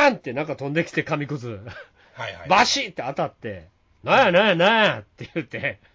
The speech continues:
Speaker 2: うんうん。
Speaker 1: 「今何してる？」って書いてあっても、
Speaker 2: うん。
Speaker 1: ほっとけやって思うやん。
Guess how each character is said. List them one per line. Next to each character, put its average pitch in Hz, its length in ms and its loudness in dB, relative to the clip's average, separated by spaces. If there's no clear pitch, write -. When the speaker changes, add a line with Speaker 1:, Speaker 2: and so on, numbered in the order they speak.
Speaker 2:
う 120 40 -20
ん 117 40 -20
う - 40 -18
ん。 101 60 -20
Speaker 1:
「今 214 240 0
何 143 240 -4
し - 120 -12
て 226 120 -2
る？」 226 100 -6
っ - 40 -10
て 156 120 -10
書 127 120 -4
い 131 60 -6
て 160 80 0
あ - 20 -2
っ 139 60 -4
て 92 100 -18
も、 90 320 -16
Speaker 2:
う 113 40 -20
ん。 101 200 -20
Speaker 1:
ほ - 160 -10
っ - 100 -12
と 349 100 -4
け 254 240 -6
や 120 80 -12
っ - 60 -14
て - 140 -20
思 123 220 -10
う 113 60 -12
や 98 100 -14
ん。 - 20 -20